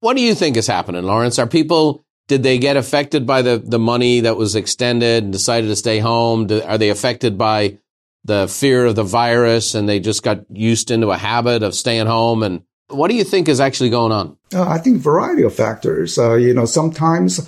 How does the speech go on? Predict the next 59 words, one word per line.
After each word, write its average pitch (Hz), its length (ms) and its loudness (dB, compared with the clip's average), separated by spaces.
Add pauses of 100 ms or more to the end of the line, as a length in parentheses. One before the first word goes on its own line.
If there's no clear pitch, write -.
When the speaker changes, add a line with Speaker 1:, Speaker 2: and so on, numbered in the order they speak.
(280)
Speaker 2:
uh, 120 120 2
you 131 200 2
have 143 200 2
a 113 160 4
vaccine 139 760 2
mandate, 147 580 4
and 127 200 2
some 190 200 2
people 202 320 2
just 165 300 -2
for 151 220 4
Speaker 1:
Mm. 156 260 2
Speaker 2:
one 147 260 2
reason 175 280 4
or 160 160 2
another, 185 500 2 (340)
uh, 151 160 2
said, 160 320 2
"No, 165 180 4
I'd 156 200 2
rather 170 220 4
quit - 260 -2
my 147 180 4
job 156 380 0
than 139 220 4
get 143 160 2
a 135 60 2
vaccine." 131 840 0 (240)
Now, 131 240 2
Speaker 1:
Mm. 117 100 -2
Speaker 2:
I 143 60 2
mean, 135 160 4
I 143 160 2
have 208 180 2
a 131 80 2
vaccine 139 480 2
personally, 131 640 2
but, 131 300 0
you 139 80 4
know, 123 140 4
trying 156 320 0
to 151 100 -2
impose 143 500 0
on 135 160 2
people, 147 360 0
I 127 80 2
think 127 200 -2
that's 135 180 2
a 123 60 2
very 131 320 2
political 135 420 2
question. 135 460 0
I 120 80 0
know 143 120 4
you 143 180 2
said - 220 -2
to 165 80 -2
Speaker 1:
Yeah. 180 60 -2
Speaker 2:
stay 151 260 2